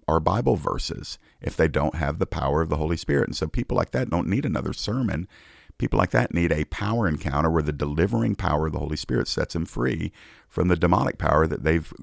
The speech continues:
agreed with. So when I'm thinking of the end of the age, and I'm thinking what Charles Spurgeon prophesied in eighteen fifty-five, I'm, I'm, I'm saying to you right now,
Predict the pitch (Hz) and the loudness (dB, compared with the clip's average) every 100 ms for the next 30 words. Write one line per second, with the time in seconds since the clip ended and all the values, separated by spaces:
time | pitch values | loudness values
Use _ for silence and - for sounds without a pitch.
0 | - - 78 82 110 131 67 - - - | -14 -4 -2 2 0 0 -6 -12 -18 -20
1 | _ _ _ _ _ - _ _ _ _ | _ _ _ _ _ -20 _ _ _ _
2 | _ _ _ 95 - 95 - - - - | _ _ _ 0 8 8 6 -6 -20 -18
3 | - - _ - 92 101 101 107 - 143 | -16 -16 _ 0 6 8 8 6 4 2
4 | 156 135 110 90 90 85 76 82 82 78 | 4 2 2 2 2 2 4 4 4 2
5 | 82 76 104 104 80 73 - 87 85 - | -2 -2 -2 -2 -2 -2 0 0 0 0
6 | - 82 78 65 78 78 80 - - 71 | 0 0 0 -2 0 0 -2 -4 -2 -2
7 | 71 78 - 78 - 71 - - 50 50 | -2 -4 -4 -8 -6 -10 -10 -6 -4 -4
8 | 67 - - _ _ _ _ _ _ _ | -6 -8 -14 _ _ _ _ _ _ _
9 | _ _ 82 82 - 82 82 87 78 71 | _ _ 0 0 2 4 4 4 0 0
10 | 101 117 107 76 80 85 78 85 98 78 | 0 0 -2 -2 0 2 0 0 -2 -2